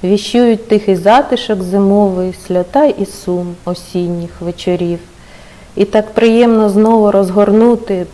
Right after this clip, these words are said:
порнувши весь у цигарковий дим, якийсь роман, давно напівзабутий, і не читати, мріяти над ним.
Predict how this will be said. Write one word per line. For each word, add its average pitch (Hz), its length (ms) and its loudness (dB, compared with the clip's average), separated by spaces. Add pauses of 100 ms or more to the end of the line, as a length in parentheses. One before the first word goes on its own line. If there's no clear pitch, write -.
порнувши 214 640 2
весь 240 380 0
у 202 60 0
цигарковий 190 760 -2
дим, 247 360 0 (520)
якийсь 262 460 0
роман, 214 520 2
давно 185 360 0
напівзабутий, 190 1160 -4 (380)
і 220 100 2
не 233 140 4
читати, 170 680 -6 (180)
мріяти 185 580 -2
над 170 340 -6
ним. 165 220 -6